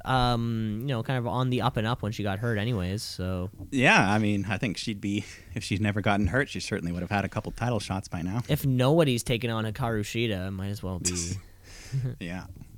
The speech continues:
Speaker 2: Who, like, she's on T V, like, ten seconds a week, Shida.
Speaker 1: Ten seconds, I know. What the hell's
Speaker 2: Sucks.
Speaker 1: going on over there at A E W?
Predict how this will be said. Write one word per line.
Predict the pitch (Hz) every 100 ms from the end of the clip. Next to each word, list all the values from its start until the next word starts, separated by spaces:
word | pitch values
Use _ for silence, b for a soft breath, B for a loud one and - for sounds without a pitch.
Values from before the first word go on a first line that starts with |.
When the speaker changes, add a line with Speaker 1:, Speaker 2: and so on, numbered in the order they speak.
| - - -
Speaker 2:
Who, | 104
like, | 98 90 92 - - - - B B B B - -
she's | 120 185
on | 180
T | - - 117
V, | 104
like, | 92 -
ten | 107
seconds | 98 107 82 78
a |
week, | 71 71 - -
Shida. | - - -
Speaker 1:
Ten | 220 302 359
seconds, | - 208 208 127 87 90 -
I | 180 180
know. | 185 185 180 127 78 - -
What | 160 226
the | 339
hell's | 269 403
Speaker 2:
Sucks. | 269
Speaker 1:
going | 233 240
on | 175 180 180
over | 147
there | 123 113 110
at |
A | 107
E | 110
W? | 98 98 87 69 57